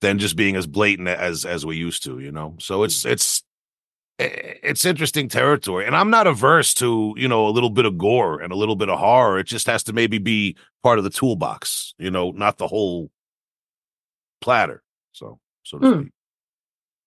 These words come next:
Speaker 2: Well, your vocal style for Afterbirth is, uh, quite interesting and distinct, um, being,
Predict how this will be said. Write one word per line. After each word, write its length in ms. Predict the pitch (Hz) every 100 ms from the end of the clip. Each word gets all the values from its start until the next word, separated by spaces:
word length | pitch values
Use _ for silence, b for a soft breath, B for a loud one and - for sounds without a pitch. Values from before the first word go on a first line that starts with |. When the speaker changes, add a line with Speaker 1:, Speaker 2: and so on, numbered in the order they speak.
| _ _
Speaker 2:
Well, 100 | 247 -
your 200 | 359 294
vocal 340 | 190 233 254
style 300 | - 170 165
for 100 | - 160
Afterbirth 640 | 156 - 175 160 147 -
is, 280 | 156 143 -
uh, 80 | -
quite 280 | - 175 -
interesting 460 | 165 170 - 160
and 80 | 156
distinct, 600 | 151 - 165 151 - -
um, 340 | 185 170 160 165
being, 460 | 196 202 196 190